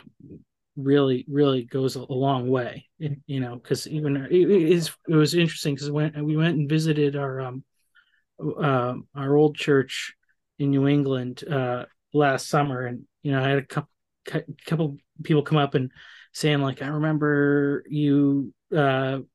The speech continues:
really helped me out with this or that in high school." And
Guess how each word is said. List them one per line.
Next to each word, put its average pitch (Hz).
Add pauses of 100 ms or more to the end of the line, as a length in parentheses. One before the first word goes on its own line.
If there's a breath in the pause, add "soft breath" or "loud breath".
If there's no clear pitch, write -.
(120)
really 151
helped 151
me 151
out 151
with 139
this 151
or 151
that 147
in 143
high 151
school." 143
And 131